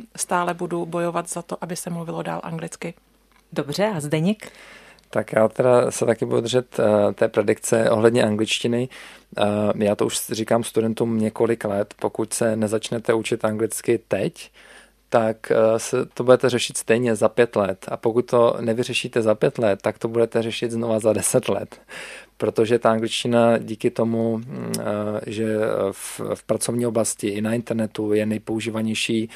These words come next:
Speaker 3: cizí jazyk u nás, tak, eh, budou, bude víc a víc lidí nuceno se ten, se angličtinu naučit. Takže já si dovoluju předpoví-, eh, předpovídat, že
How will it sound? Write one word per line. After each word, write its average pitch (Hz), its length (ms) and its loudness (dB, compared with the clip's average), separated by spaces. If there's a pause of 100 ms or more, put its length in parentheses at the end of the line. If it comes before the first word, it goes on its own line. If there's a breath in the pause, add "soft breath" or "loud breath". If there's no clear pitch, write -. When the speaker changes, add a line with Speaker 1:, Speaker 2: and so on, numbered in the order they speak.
(200 loud breath)
Speaker 3:
cizí 113 280 2
jazyk 113 360 6
u 113 60 -4
nás, 107 380 -4 (400 loud breath)
tak, 110 340 4
eh, 131 40 0 (300)
budou, 113 360 4
bude 117 240 2
víc 113 240 0
a 113 60 2
víc 110 220 0
lidí 110 220 -2
nuceno 110 400 -2
se - 400 -4
ten, 107 500 -2
se - 160 -2
angličtinu 107 420 -2
naučit. 101 320 -4
Takže 107 320 -2 (300 loud breath)
já 110 160 6
si 123 380 4
dovoluju 117 640 4
předpoví-, 113 520 2 (100)
eh, 104 300 -6 (120)
předpovídat, 110 760 2
že 104 340 0